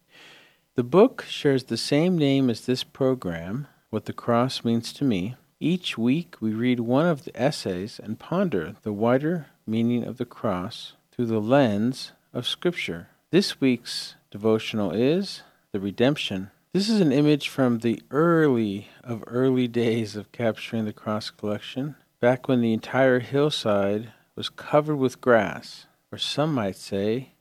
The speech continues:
hay. The landscape imparts the feeling of late summer afternoon.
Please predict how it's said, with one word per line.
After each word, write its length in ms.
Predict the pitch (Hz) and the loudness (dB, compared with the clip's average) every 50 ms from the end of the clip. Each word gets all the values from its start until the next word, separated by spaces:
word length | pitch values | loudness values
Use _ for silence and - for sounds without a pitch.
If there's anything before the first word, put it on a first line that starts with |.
| _ _ | _ _
hay. 460 | - - 170 180 160 - - - _ _ _ _ | 0 2 2 2 2 0 -4 -10 _ _ _ _
The 80 | - 117 | -2 0
landscape 760 | 120 127 151 185 208 - - - - 127 117 113 113 - - | 2 4 4 4 2 0 -2 0 2 2 2 2 0 -2 -6
imparts 880 | 110 110 - - - - 165 151 107 - - _ - - - - - - _ _ _ _ - | -8 -8 -8 -4 0 2 4 4 2 2 -2 _ -16 -16 -14 -14 -14 -14 _ _ _ _ -12
the 60 | - | -10
feeling 460 | - - - 156 160 156 139 123 110 | -6 -2 0 2 4 4 4 4 2
of 220 | 104 98 95 98 | 0 -2 -4 -2
late 280 | 107 120 135 151 131 - | 2 4 4 4 2 0
summer 400 | - - - - 131 135 135 123 | -6 -6 -2 0 2 2 2 2
afternoon. 760 | 113 120 117 - - - - 113 110 113 113 110 104 98 95 | 2 0 -2 -4 -6 -6 -4 -4 -2 -2 -2 -4 -4 -6 -10